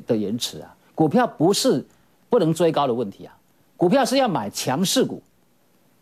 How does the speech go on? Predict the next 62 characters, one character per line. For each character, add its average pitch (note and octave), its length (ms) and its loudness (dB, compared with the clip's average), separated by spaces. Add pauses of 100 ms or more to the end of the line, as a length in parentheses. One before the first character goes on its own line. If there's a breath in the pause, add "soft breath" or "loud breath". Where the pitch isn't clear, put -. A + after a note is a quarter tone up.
(160)
股 - 100 2
票 B3 160 4
不 C#4 200 0
要 A#3+ 120 4
用 G3+ 160 0
追 E3 240 0
高， D3+ 220 -2
怎 C3+ 100 -8
么 G#2+ 80 -4
追 C3 220 -4
高 B2+ 160 0
这， C#3+ 160 -2
这 B2+ 220 -2
句 A2+ 160 -4
话， G#2 200 -4
因 A3+ 80 2
为 B3+ 120 2 (320 loud breath)
我 F3+ 100 2
们 C4+ 160 2
今 D4 100 2
天 D4+ 120 2
买 F3+ 240 0
了 A#2+ 100 -6
以 - 140 -10
后， A2 240 -8
它 F#3 100 -4
能 F#3 140 -2
够 G3 160 2
涨， - 280 -8 (920)
明 G#3+ 220 4
天 C#4 120 4
可 A3+ 120 4
以 A3 80 2
涨， - 200 -8 (220)
或 F3+ 100 0
是 A#3+ 120 4
买 D#3+ 240 0
了 D3+ 80 4
以 C3+ 100 4
后 D#3+ 80 0
当 A3 260 0
下 A3 220 2
买， A2 220 -6 (360)
等 C#3+ 140 0
一 G3 60 4
下 A3+ 180 2
可 D3+ 120 0
以 C#3+ 60 0
涨， - 140 -6 (680)
那 B3 120 2
就 D4 120 4
没 A#3 80 4
有 A3 80 2
什 B2 100 -4
么 C3 60 0
追 C#3 160 0
高 B2+ 120 0
不 A#2 120 -6
追， A#2 120 -12 (320)
不， B2 120 -10 (120)
什 - 140 -14
么 A2+ 100 -2